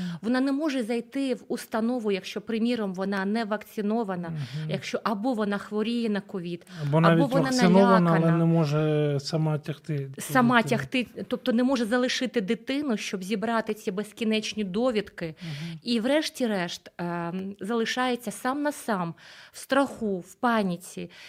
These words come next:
Speaker 1: Але я хочу сказати, що законом України і Конституцією гарантовано дуже багато прав.
Speaker 2: Мгм.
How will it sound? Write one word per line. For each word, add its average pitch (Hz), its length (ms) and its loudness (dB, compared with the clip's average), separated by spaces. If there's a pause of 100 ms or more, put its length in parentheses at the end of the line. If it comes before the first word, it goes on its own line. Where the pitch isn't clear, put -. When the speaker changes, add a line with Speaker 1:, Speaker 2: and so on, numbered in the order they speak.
(200)
Speaker 1:
Але 233 240 0
я 247 80 4
хочу 294 260 -4
сказати, 220 480 -2
що 226 200 -4
законом 277 500 -2
України 247 460 0
і - 20 -2
Конституцією 240 840 -2
гарантовано 233 680 0 (420)
дуже 208 420 0
багато 180 420 -2
прав. 170 300 -2
Speaker 2:
Мгм. 185 180 -4